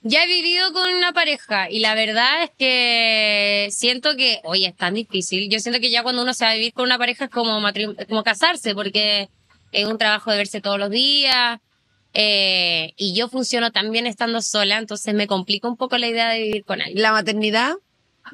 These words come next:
Speaker 1: No, lejana.
Speaker 2: Lejana.
Speaker 1: Lo veo
Speaker 2: ¿Pero te
Speaker 1: lejana.
Speaker 2: gustaría? Porque a lo mejor no.
Speaker 1: No.
Speaker 2: No.
Speaker 1: No.
Speaker 2: No es algo que te llame.
Speaker 1: No.
Speaker 2: No hay un llamado. Ponte
Speaker 1: No.
Speaker 2: tú, yo siempre supe que iba a ser mamá.
Speaker 1: ¿Sí?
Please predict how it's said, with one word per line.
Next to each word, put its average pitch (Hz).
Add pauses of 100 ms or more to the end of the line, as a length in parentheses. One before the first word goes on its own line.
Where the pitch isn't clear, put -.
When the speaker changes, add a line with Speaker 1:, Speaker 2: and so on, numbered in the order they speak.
(440)
Speaker 1:
No, 202
lejana. 151 (340)
Speaker 2:
Lejana. 180
Speaker 1:
Lo 190
veo -
Speaker 2:
¿Pero 220
te 208
Speaker 1:
lejana. 214
Speaker 2:
gustaría? 214
Porque 254
a 175
lo 170
mejor 175
no. 196 (320)
Speaker 1:
No. 220 (160)
Speaker 2:
No. 220 (100)
Speaker 1:
No. 208
Speaker 2:
No 233
es 220
algo 262
que 294
te 311
llame. 233
Speaker 1:
No. 262
Speaker 2:
No 226
hay 262
un 285
llamado. 254 (240)
Ponte 247
Speaker 1:
No. -
Speaker 2:
tú, 277
yo 277
siempre 294
supe 311
que 294
iba 294
a -
ser 294
mamá. 254 (100)
Speaker 1:
¿Sí? 262